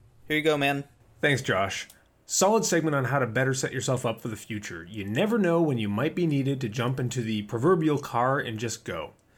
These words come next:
Speaker 2: My segment for this week is one that has been on my mind ever since I walked out of the movie theater last month, and it has to do with a complaint that I'm sure you've noticed we hear a lot of nowadays. This complaint takes on many forms, but mostly it can be heard as,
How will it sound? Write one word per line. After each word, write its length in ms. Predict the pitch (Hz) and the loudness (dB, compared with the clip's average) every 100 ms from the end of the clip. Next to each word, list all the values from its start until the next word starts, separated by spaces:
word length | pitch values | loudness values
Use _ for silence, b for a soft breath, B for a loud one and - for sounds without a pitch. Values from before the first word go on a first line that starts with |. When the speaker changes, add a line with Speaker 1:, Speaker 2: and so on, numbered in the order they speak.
| b b b b | b b b b
Speaker 2:
My 160 | - 190 | 2 4
segment 420 | 226 196 180 170 | 4 4 4 0
for 120 | 165 | 0
this 220 | 143 135 123 | 2 0 0
week 240 | 123 123 | -2 -2
is 180 | 135 113 | -6 -6
one 300 | 110 143 160 | -2 -2 0
that 100 | 151 | 2
has 140 | 131 | 0
been 140 | 120 117 | -2 -2
on 120 | 156 | 0
my 140 | 185 | 0
mind 360 | 165 117 113 117 | 0 0 -2 -2
ever 160 | - 180 | -4 -2
since 240 | 202 190 | 0 0
I 80 | 185 | 0
walked 320 | 170 143 147 147 | 2 2 2 0
out 140 | 131 | 0
of 120 | 135 | 2
the 60 | 127 | 2
movie 260 | 117 113 | 0 0
theater 280 | 117 117 107 | -2 -2 -2
last 300 | 101 101 101 | -2 -2 -4
month, 280 | 110 87 80 | -6 -8 -10
and 120 | - 113 | -8 -6
it 100 | 117 | -2
has 220 | 160 208 | -2 -2
to 80 | 220 | 0
do 100 | 170 | 2
with 120 | 170 | 2
a 60 | 165 | 0
complaint 580 | 165 - 123 120 - - | -2 -2 -4 -4 -8 -10
that 140 | 120 | -6
I'm 100 | 120 | -4
sure 480 | 117 - 214 208 208 | -4 -4 0 2 2
you've 300 | - 143 127 | 0 -2 0
noticed 420 | 135 156 160 160 | 2 4 2 0
we 100 | 147 | -4
hear 320 | 151 139 143 151 | -4 -2 -2 -2
a 120 | 156 | -2
lot 460 | 147 139 135 127 110 | -4 -2 0 0 0
of 160 | 98 | -4
nowadays. 640 | 98 92 90 85 80 78 - b b b b - | -6 -6 -8 -10 -10 -12 -18 b b b b -2
This 220 | 185 - | 0 2
complaint 600 | 202 - 160 151 151 - | 0 -2 -2 -2 -4 -4
takes 280 | 135 131 123 | -2 -2 -4
on 320 | 107 101 95 | -4 -6 -4
many 240 | 127 170 | 0 0
forms, 420 | 160 127 113 117 | 0 -2 -4 -4
but 240 | - 110 104 | -4 -6 -2
mostly 500 | 127 208 214 160 135 | 0 0 2 0 0
it 120 | 131 | 0
can 100 | 131 | -2
be 120 | 120 | -2
heard 300 | 104 120 117 | -2 -4 -2
as, 360 | 104 98 98 | -2 -2 -4